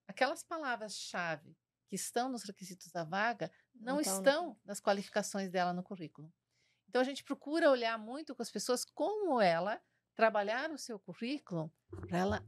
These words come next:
Speaker 1: pra ele representá-la, pra que ele ajude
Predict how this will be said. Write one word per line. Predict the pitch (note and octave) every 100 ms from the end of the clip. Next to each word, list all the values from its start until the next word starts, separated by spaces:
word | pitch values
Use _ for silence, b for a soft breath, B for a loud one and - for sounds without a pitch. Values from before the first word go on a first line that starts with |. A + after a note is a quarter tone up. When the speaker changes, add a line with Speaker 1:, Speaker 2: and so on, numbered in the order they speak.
| -
Speaker 1:
pra | G3
ele | F#3+ G#3+
representá-la, | - B3+ - D#4+ D#4 F#4+ - G#3 F3+ D#3 D#3+ -
pra | G3
que | - A#3
ele | B3+
ajude | B3 B3 G3+ C4+ D#4 F#3+ F#3+ E3